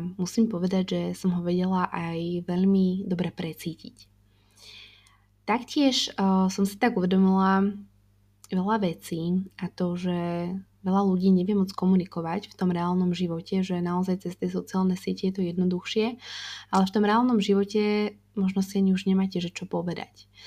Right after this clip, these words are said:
A to je veľmi dôležité ešte aj v týchto časoch nezabúdať na ten osobný kontakt a radšej s tým človekom von, ako si povedzme posielať tie hlasové správy alebo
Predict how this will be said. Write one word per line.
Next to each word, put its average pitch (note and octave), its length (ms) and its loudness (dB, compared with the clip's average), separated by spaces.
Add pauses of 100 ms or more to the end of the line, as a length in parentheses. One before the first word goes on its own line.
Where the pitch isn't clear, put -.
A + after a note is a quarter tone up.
(320)
A F3+ 80 -6
to G#3 160 0
je G#3 40 4
veľmi G#3 200 4
dôležité G3 960 0
ešte G3 240 -6
aj F3 320 -4
v - 80 -20
týchto F#3+ 240 -4
časoch F#3 480 -2
nezabúdať F#3 720 0
na E3+ 80 -6
ten F#3 160 -2
osobný F#3+ 400 0
kontakt F#3+ 720 -6 (480)
a F3+ 240 0
radšej G3 320 2
s G#3+ 160 -4
tým G3 80 2
človekom G3+ 560 0
von, F3 320 -2
ako - 160 -12
si F#3 160 -10
povedzme F3+ 320 -2
posielať F3 560 -4
tie F3 160 -4
hlasové F#3 400 -2
správy F3 640 -2
alebo E3 720 -4